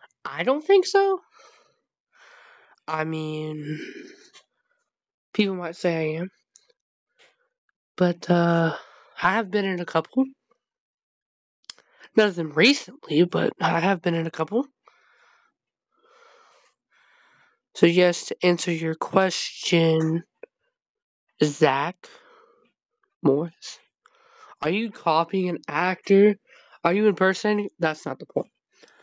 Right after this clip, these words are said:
But, uh, yeah, thanks for asking. All right, guys, so we're back with the Q and A. And so,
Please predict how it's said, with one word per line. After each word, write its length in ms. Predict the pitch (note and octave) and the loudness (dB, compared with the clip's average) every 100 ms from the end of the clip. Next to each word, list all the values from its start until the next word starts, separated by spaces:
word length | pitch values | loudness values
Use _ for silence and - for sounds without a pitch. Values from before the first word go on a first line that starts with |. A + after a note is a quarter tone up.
| _ _ - | _ _ 0
But, 160 | G3 - | 0 2
uh, 240 | G3 F3 | 2 2
yeah, 200 | F3+ D#3 | -2 -4
thanks 240 | D3 F3 - | 0 0 0
for 100 | D#3+ | 0
asking. 340 | D3 D3 - - _ - - _ _ _ _ _ _ _ _ _ _ _ _ _ - - _ _ _ _ _ _ _ F#4+ _ _ _ _ _ _ _ _ _ _ _ _ _ - - - - _ - - | 0 -2 -10 -20 _ -20 -20 _ _ _ _ _ _ _ _ _ _ _ _ _ -20 -20 _ _ _ _ _ _ _ _ _ _ _ _ _ _ _ _ _ _ _ _ _ -20 -20 -20 -20 _ -12 0
All 80 | F3+ | 0
right, 160 | - | 0
guys, 300 | D#3 E3 D#3+ | -2 -2 -4
so 260 | - F#3 F3 | -4 -2 0
we're 140 | F#3 | -2
back 220 | F3+ F3+ | -2 -2
with 100 | - | -4
the 80 | - | -18
Q 240 | - - F3 | -10 -2 -2
and 360 | F3 F3 F3+ | -2 -2 -2
A. 140 | F3+ - - - - - F2 G2 A#2+ C#3 D#3 F3 G3 G3+ A3+ A#3+ B3 - A#3 - - - A#3 B3+ B3+ A#3+ B3 B3+ B3+ A#3+ A#3+ B3 B3+ - - - F3+ | -4 -8 -18 -20 -20 -20 -20 -20 -20 -20 -20 -20 -20 -20 -20 -20 -18 -20 -20 -20 -20 -20 -20 -20 -20 -20 -20 -20 -20 -20 -20 -18 -18 -18 -20 -8 -2
And 200 | E3+ - | -2 2
so, 380 | F3+ E3+ F3 | 2 4 2